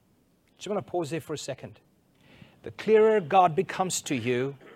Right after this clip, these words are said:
the more transformed you become.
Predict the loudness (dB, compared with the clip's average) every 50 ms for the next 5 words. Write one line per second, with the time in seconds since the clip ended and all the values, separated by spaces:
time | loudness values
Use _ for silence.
0 | -20 _ _ _ _ _ _ _ _ _ _ _ _ _ _ _ _ -10 -6 -4
1 | -2 -4 -4 -4 -2 0 0 0 -2 -4 -2 0 0 0 0 -2 -6 -8 -8 -8
2 | -10 -6 -6 -6 -6 -6